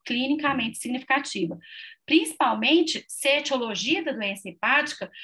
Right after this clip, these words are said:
for vírus, é, é, doença etanólica ou o paciente que tem nash,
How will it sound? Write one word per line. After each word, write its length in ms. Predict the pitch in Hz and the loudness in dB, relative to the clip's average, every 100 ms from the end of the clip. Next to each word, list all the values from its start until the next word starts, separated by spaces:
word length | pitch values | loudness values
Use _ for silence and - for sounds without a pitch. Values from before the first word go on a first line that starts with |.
| - - - | -20 -18 -6
for 340 | 240 233 180 _ | -4 -4 -8 _
vírus, 680 | 175 170 220 262 233 202 196 - - - - | -2 2 4 4 2 -2 -4 -8 -14 -10 0
é, 320 | 202 202 214 | 2 2 2
é, 80 | 202 | 0
doença 420 | 175 214 226 220 | 0 0 0 0
etanólica 880 | - 196 190 220 269 285 285 294 - - | -2 0 2 4 4 4 2 0 0 2
ou 320 | 262 302 - | 2 2 -6
o 120 | - | -10
paciente 440 | - 262 254 240 - | -8 -6 -4 -4 -6
que 80 | - | -6
tem 200 | 262 247 | -4 0
nash, 380 | 214 220 - | 0 0 -4